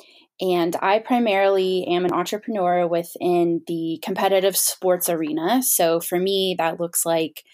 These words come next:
gymnastics and Olympic weightlifting. So I have been an athlete, a coach, and then a, um,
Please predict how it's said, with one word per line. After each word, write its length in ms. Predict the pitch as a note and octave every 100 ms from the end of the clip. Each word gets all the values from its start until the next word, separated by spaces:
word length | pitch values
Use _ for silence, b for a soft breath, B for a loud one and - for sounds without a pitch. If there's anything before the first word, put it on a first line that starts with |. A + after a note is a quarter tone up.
| b
gymnastics 680 | - F3 E3+ F3 F#3 F3 -
and 340 | E3 E3+ D#3+ D#3+
Olympic 400 | F3+ E3 E3 F3
weightlifting. 600 | F4 - E3+ - - F#3+ -
So 440 | - F3 E3+ E3+
I 100 | -
have 280 | E3 E3+ E3+
been 320 | F3+ E3+ E3
an 80 | D#3+
athlete, 600 | - B3 - A#3 A3+ G#3+ _ -
a 80 | F#3
coach, 580 | A#3+ A3+ A3 - - - -
and 240 | F3 F3+
then 520 | F3 F3 F3 F3 F3 F3 -
a, 260 | - F#3 F3+
um, 340 | F3+ F#3+ -